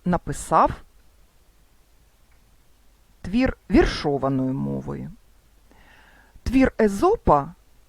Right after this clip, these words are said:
лаконічний, е, дуже стислі діалоги має. Іван Крилов,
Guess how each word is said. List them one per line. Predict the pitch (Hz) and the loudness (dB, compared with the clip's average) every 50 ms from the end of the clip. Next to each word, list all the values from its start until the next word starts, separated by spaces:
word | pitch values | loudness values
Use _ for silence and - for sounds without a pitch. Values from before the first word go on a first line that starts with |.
| _ _ _ _ | _ _ _ _
лаконічний, | - 190 349 359 - - 269 226 190 165 156 151 151 147 - - - 233 254 311 349 370 392 _ _ _ _ _ _ _ _ _ _ _ _ _ _ - _ _ _ _ _ - | 0 0 0 0 0 0 0 2 2 2 0 -2 -4 -6 -8 -8 -4 -2 -2 -4 -4 -10 -16 _ _ _ _ _ _ _ _ _ _ _ _ _ _ -20 _ _ _ _ _ -10
е, | 175 170 170 170 | -8 -6 -6 -6
дуже | 170 190 330 381 349 294 240 | -2 0 0 2 4 2 0
стислі | - - - - 277 311 - - - 240 247 233 - | 0 -2 -6 -6 -6 -6 -6 -6 -6 -6 -6 -6 -8
діалоги | - 160 160 220 226 208 180 151 147 139 139 143 135 151 | -10 -4 -2 -2 0 0 -2 -4 -4 -6 -6 -8 -8 -8
має. | 151 147 147 147 147 147 147 147 151 185 - _ _ _ _ _ _ _ _ _ _ _ _ - - - | -8 -8 -8 -10 -10 -12 -12 -14 -18 -20 -20 _ _ _ _ _ _ _ _ _ _ _ _ -18 -6 -2
Іван | 220 208 - 208 175 160 151 | 0 6 6 8 6 6 2
Крилов, | - - - 147 143 139 151 196 294 392 - - - | -4 -8 -8 -6 -4 -2 0 2 2 2 0 -2 -8